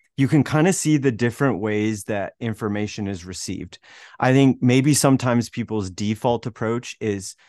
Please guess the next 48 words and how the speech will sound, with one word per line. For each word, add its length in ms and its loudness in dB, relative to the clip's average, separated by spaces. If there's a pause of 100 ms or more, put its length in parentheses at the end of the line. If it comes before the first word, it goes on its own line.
(460)
when 180 2
you're 300 2
exposed 580 -2
to 80 -6
new 160 0
information, 560 -4
you 120 -2
can 160 -8
kind 220 -6
of 100 -6
frame 320 -4
it 140 -6
as, 180 -10
like, 200 -6
an 100 -4
attack 520 -6
or 100 -4
a 80 -6
threat. 440 -6
It's 180 -16
like, 180 -14
"Oh, 360 -2 (440)
this 220 0
means 260 2
what 120 -4
I'm 200 2
doing 340 -2
is 140 -6
wrong." 420 -2
And 300 -6
you're 100 -8
sort 240 -4
of, 120 -4
like, 200 -6
resistant 800 -6 (200)
to 400 -8
new 220 -4
information, 720 -10 (180)
or 220 8
you 160 4
don't 280 4
see 160 2
the 120 2
value 500 2
in 140 -4
it. 120 -12 (840)
Now 340 2
I 220 0